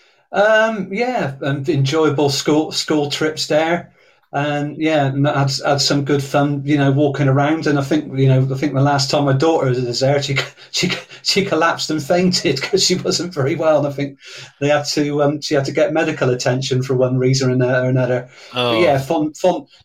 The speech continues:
Speaker 1: fond memories as a child. But I didn't read exactly what they were doing with it. I think I got,
Speaker 2: They're
Speaker 1: I just
Speaker 2: taking it
Speaker 1: caught
Speaker 2: out to the wild place, which is out at, uh...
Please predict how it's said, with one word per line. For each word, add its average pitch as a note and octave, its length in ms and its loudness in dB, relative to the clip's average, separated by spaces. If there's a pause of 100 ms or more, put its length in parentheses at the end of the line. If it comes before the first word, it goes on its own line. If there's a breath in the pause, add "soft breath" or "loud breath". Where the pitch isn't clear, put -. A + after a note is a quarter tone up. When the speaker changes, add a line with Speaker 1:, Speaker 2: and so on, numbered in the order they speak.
Speaker 1:
fond E3+ 340 -4
memories D3 340 -2
as C3+ 120 -2
a C3+ 60 2
child. C3+ 420 2
But - 80 2
I D3+ 120 0
didn't A3 340 -6
read D3 300 2
exactly E3 380 -2
what D#3+ 180 -4
they E3 80 -2
were E3 60 -4
doing F3+ 320 2
with C#3+ 100 -4
it. C3 80 0
I C#3+ 80 -4
think F3+ 220 -6
I D3 60 -4
got, C3+ 80 -8
Speaker 2:
They're C#3+ 100 0
Speaker 1:
I - 20 2
just C#3+ 140 0
Speaker 2:
taking F3 220 -2
it E3 40 0
Speaker 1:
caught D#3 140 0
Speaker 2:
out D#3 60 -10
to E3 120 -4
the D3+ 80 -2
wild D#3+ 460 0
place, B2 420 -4
which B2 160 -12
is A#2+ 140 -8
out B2+ 280 -4
at, B2+ 440 -8
uh... A#2 600 -2